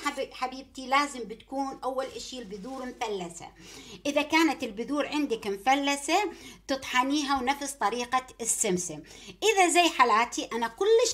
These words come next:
قليل عندي، يعني يا دوب يقطينتين أنا جبتهم وسويتهم. فشو سويت؟ عشان أست-، آه، طحنتهن هن والقشور. هيك تطلعي طحنته هو والقشور، وخليت عليه شو؟ خليت عليه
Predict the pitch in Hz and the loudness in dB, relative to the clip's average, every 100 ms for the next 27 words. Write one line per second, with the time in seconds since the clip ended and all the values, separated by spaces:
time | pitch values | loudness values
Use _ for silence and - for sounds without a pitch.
0 | - 262 240 214 214 190 190 175 185 190 | 0 0 2 0 -2 -4 -4 -4 -2 -4
1 | 190 320 285 277 - 277 254 - 220 202 | -2 -2 0 -2 -2 -8 -6 -4 -4 -4
2 | 233 214 196 208 233 269 294 320 285 262 | -6 -8 -6 -6 -4 0 4 4 2 -2
3 | 240 240 214 220 214 220 - 233 392 453 | -6 -4 -4 -4 -6 -10 -10 -6 -4 0
4 | 320 254 262 320 320 - - 196 180 320 | 0 2 2 2 0 -16 -20 -10 0 2
5 | 381 359 269 330 285 - - - 262 262 | 4 2 2 -2 -6 -4 -4 -2 -2 -2
6 | 262 - 285 349 427 247 208 220 403 494 | -2 0 4 4 4 0 0 6 6 6
7 | 494 508 - 269 254 196 - 185 180 269 | 0 -2 0 -2 -2 -8 -8 -8 -4 -2
8 | 240 226 - 226 240 269 440 - - - | -2 -6 -4 2 4 4 2 -6 -18 -20
9 | - - 277 - 359 277 185 180 370 381 | -10 -2 2 4 4 2 -2 2 4 4
10 | 392 285 214 180 180 170 165 165 - - | 4 2 -2 -6 -6 -6 -6 -10 -18 -18
11 | - - - 247 269 392 403 262 277 339 | -10 -6 0 0 2 0 0 -2 0 0
12 | 339 - 302 294 - - 247 254 320 302 | -2 -6 -6 -6 -12 -6 -2 0 -2 -2
13 | - 247 180 | -6 -6 -6